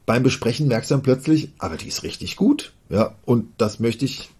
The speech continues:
hier auch festhalten. Folge zwölf T K K G, die ist aus meiner Sicht richtig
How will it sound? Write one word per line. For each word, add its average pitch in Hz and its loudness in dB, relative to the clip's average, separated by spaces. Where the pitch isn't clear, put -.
hier 123 2
auch 156 0
festhalten. 92 -2
Folge 110 2
zwölf 131 4
T 123 4
K 120 2
K 113 0
G, 107 0
die 113 2
ist - -6
aus - -4
meiner 107 2
Sicht 143 2
richtig 139 -2